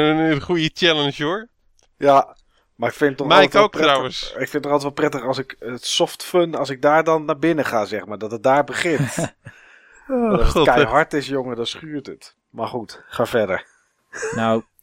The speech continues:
Speaker 3: als een game bij mij überhaupt iets teweeg brengt, dan is het meestal het gevoel van accomplishment. Dat je iets voor elkaar hebt gekregen. Iets wat je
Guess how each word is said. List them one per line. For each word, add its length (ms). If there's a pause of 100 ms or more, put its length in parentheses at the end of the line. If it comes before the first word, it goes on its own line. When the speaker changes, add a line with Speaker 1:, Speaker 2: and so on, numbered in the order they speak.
(400)
Speaker 3:
als 200
een 180
game 200
bij 80
mij 320
überhaupt 380
iets 220
teweeg 360
brengt, 420
dan 100
is 100
het 100
meestal 360
het 140
gevoel 420
van 300
accomplishment. 840
Dat 160
je 60
iets 140
voor 180
elkaar 280
hebt 160
gekregen. 560
Iets 140
wat 180
je 120